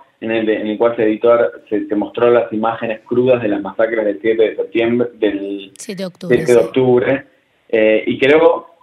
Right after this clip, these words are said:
Speaker 1: o sea, por lo menos el, el feedback o la, la, lo que re-, yo recibí de esos periodistas que participaron y vieron,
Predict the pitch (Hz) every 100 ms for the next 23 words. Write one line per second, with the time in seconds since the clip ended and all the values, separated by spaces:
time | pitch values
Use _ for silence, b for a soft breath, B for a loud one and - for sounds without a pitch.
0 | - 113 117 101 110 113 123 120 - 92
1 | - 107 101 - 107 107 - 143 151 139
2 | - 110 78 85 104 95 85 104 107 -
3 | 110 107 104 104 - 131 131 120 120 120
4 | 117 120 113 117 117 117 110 107 104 110
5 | 107 107 127 123 110 110 123 123 139 156